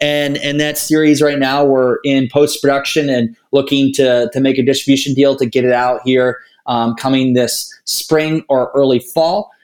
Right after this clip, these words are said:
And, and so that's what we're doing now, releasing the show Success in Your City, which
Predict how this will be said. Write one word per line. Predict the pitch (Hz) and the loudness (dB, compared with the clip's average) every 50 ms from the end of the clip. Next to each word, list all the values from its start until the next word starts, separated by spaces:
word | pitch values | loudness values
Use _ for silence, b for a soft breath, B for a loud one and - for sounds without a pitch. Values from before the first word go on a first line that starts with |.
| b b - | b b -2
And, | 139 139 135 135 131 135 | 0 0 2 0 0 -2
and | 135 139 139 131 | 0 0 -2 -2
so | - 151 | 0 0
that's | 151 156 151 156 160 | 0 0 0 0 2
what | 156 | 2
we're | 151 | 4
doing | 135 147 139 139 | 4 4 4 4
now, | 139 135 123 | 4 2 2
releasing | 120 127 135 143 147 - - 151 143 | 2 4 4 4 2 2 0 -2 0
the | 143 135 | 0 0
show | 131 - - 143 143 135 | 0 0 0 2 2 2
Success | 135 - 127 113 - - 120 110 - - - - | 0 -2 -6 -6 -2 -2 0 0 -2 -4 -6 -4
in | 135 131 | -2 0
Your | 127 120 | 2 2
City, | 110 - - 151 139 143 139 | 0 0 0 2 2 4 4
which | 131 117 113 - - - | 4 2 2 0 -6 -10